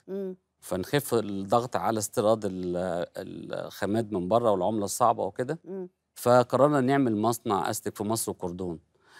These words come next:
Speaker 2: إحنا المصنع اللي عملناه ده بقى أكبر مصنع في الشرق الأوسط النهاردة.
Speaker 1: ما شاء الله.
Speaker 2: بقى يكفي إنتاجنا وكمان، آه، الآخرين.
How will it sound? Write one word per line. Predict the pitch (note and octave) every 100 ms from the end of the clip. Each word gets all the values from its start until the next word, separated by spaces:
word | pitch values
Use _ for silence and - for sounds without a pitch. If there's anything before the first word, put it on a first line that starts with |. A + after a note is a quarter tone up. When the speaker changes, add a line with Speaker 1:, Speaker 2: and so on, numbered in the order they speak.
| - -
Speaker 2:
إحنا | G#2+ A2+
المصنع | A2+ C#3+ C3 G#2
اللي | F#2+
عملناه | G2+ G#2 A2 C#3
ده | B2+ C#3
بقى | B2 G#2+ - -
أكبر | C3 A#2+
مصنع | A2 B2+ - G2
في |
الشرق | G2+ A2 G#2+
الأوسط | G2+ G2 F#2+ F2+
النهاردة. | F2+ D2+ - F3+
Speaker 1:
ما | F3+
شاء | F3 G3 E3
الله. | F#3+ F#3+
Speaker 2:
بقى | F#3 F#3 F2+
يكفي | - B2 - G2+
إنتاجنا | G2+ B2+ B2 A#2+ A#2+
وكمان، | B2 A#2+ A2 G2+ A#2 A2 F#2+
آه، | - F#2+ G2+ - -
الآخرين. | F#2+ - F#2+ - F2+ E2